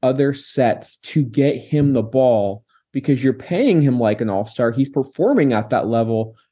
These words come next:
but there are too many nights where I, I look at, I watch the game and I look at the box score, and it validates what I'm seeing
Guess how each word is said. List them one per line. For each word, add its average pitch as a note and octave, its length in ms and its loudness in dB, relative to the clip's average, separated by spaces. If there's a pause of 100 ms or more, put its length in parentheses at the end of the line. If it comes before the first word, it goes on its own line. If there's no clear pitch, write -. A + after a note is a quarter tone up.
but D3+ 160 -6
there D3+ 200 2
are C#3+ 80 4
too F#3+ 360 -2
many G3+ 240 2
nights C3+ 420 0
where C3 280 2
I, A#2+ 260 0
I - 40 2
look B2+ 420 -4
at, E3 100 -4 (240)
I G#2+ 220 -2
watch C3 320 0
the E3+ 80 0
game C3+ 220 2
and B2+ 80 2
I G#2+ 80 2
look C3 200 0
at C#3+ 60 -6
the D3 80 0
box B2 320 -4
score, B2 300 0
and A#2 120 0
it G#2+ 160 -2
validates C3 560 0
what B2 220 0
I'm G#2 140 0
seeing G#2+ 640 -2